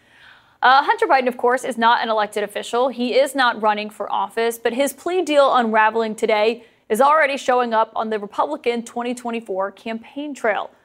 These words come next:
One candidate, Chris Christie, says he has, quote, "seen enough."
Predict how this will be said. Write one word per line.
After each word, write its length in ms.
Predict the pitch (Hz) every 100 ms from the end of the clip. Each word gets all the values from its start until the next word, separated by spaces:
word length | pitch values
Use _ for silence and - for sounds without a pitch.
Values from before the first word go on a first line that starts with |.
| _ _
One 260 | 226 269
candidate, 480 | 269 233 214 220 277
Chris 220 | - 214
Christie, 520 | - 220 202 - 247 262
says 260 | 247 240
he 100 | 320
has, 160 | 339 -
quote, 360 | - 262 247
"seen 360 | - 285 294 277
enough." 500 | 247 226 220 185